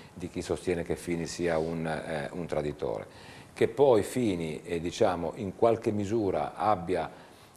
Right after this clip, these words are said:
abusato del suo ruolo di Presidente della Camera, questo è un argomento sul quale si potrebbe effettivamente discutere. Non so se al punto di, eh, pretenderne le demis-, le dimissioni,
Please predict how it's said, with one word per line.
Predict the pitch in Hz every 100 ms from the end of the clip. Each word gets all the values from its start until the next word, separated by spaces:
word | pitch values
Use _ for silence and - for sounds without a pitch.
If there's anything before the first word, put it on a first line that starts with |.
| -
abusato | 92 104 104 101 123 104 85 90
del | 85
suo | - 107
ruolo | 98 104 90
di | 82
Presidente | 82 87 101 95
della | 90
Camera, | - 180 185 117 90
questo | 98 98 - 110 104 101 -
è |
un | 95
argomento | 90 92 90 90 90
sul | 92 -
quale | 90
si | 82 80
potrebbe | 80 98 85
effettivamente | 80 80 82 82 85 80 82
discutere. | 80 - 82 76 67 - - - - 92
Non | 95
so | 85 117
se | -
al | 107 -
punto | 113 110 95
di, | 87 92 82 -
eh, | 87
pretenderne | 82 90 - 107 95 87 87
le |
demis-, | 98 156 190 -
le | 107
dimissioni, | 87 135 131 - 87 95 110